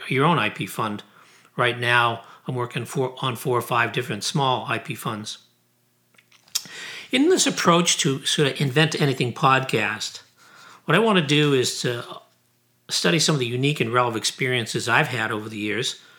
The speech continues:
sort of as the history of creativity, invention, innovation, and I P.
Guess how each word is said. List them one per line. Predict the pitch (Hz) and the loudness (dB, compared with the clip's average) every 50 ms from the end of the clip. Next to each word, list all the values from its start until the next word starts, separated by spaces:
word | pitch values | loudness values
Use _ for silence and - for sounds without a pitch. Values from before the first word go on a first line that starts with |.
| - - - - - _ _ | -20 -20 -20 -20 -20 _ _
sort | - - - 143 | -4 0 0 2
of | 131 139 | 4 4
as | 135 131 131 | 2 2 2
the | - 127 | 0 0
history | - 165 156 - - 131 | 2 2 2 2 0 0
of | 120 110 - | -2 -4 -4
creativity, | - - 135 120 120 - 147 131 120 113 110 107 104 107 - - | -4 -2 -2 -2 0 0 0 0 0 0 -2 -4 -6 -6 -6 -8
invention, | 127 110 - 131 120 113 - - 127 107 110 110 120 - | -6 -4 -2 -2 -2 -2 -2 -4 -4 -4 -6 -8 -10 -8
innovation, | 151 120 113 107 117 113 110 107 - - 113 110 | -6 -6 -4 -2 -2 -2 -2 -2 -2 -4 -4 -4
and | 110 110 | -4 -4
I | 107 104 | -6 -6
P. | 98 - 120 95 95 98 - | -4 -4 -6 -6 -6 -8 -16